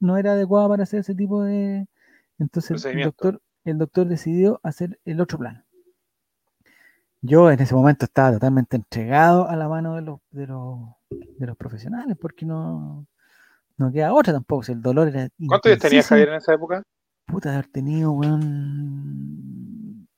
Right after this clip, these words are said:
Speaker 1: dieciocho años, diecinueve años.
Speaker 2: Ah, joven, es que por eso te, te... Me, me
Speaker 1: Sí,
Speaker 2: surgió la
Speaker 1: si mi
Speaker 2: duda.
Speaker 1: mamá me llevaba pa' otros lados, si no, no era tanto, ya. Entonces, a pura chupada, <laughs> dije, "Jere, qué ordinario, weón, no, si no se puede hacer",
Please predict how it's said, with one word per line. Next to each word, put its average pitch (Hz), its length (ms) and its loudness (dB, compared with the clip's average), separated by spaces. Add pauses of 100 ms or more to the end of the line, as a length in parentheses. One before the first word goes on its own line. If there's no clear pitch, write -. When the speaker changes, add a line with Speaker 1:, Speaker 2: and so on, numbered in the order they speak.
(440)
Speaker 1:
dieciocho 151 520 -2
años, 226 320 2
diecinueve 185 380 0
años. 214 200 -2
Speaker 2:
Ah, - 80 -2
joven, 208 500 0
es - 100 -6
que 151 120 -4
por 160 120 4
eso 196 140 -2
te, 208 120 0 (140)
te... 202 80 0 (800)
Me, 160 60 -14
me 160 60 -14
Speaker 1:
Sí, - 200 -14
Speaker 2:
surgió 170 280 0
la 175 80 6
Speaker 1:
si 170 80 6
mi 113 80 4
Speaker 2:
duda. 120 100 2
Speaker 1:
mamá 139 180 6
me 135 120 4
llevaba 135 300 6
pa' 131 100 6
otros 123 180 0
lados, 147 240 2
si 127 80 -2
no, 127 200 0
no 135 120 2
era 139 80 0
tanto, 139 280 -6
ya. 120 200 -6
Entonces, 170 360 4
a 131 100 0
pura 160 200 6
chupada, 135 360 4
<laughs> - 0 -
dije, - 200 -2
"Jere, 120 380 -2
qué 110 80 -4
ordinario, 101 680 -6
weón, 101 140 -6
no, 139 240 6
si 151 120 2
no 151 80 6
se 143 140 8
puede 151 180 6
hacer", 139 180 4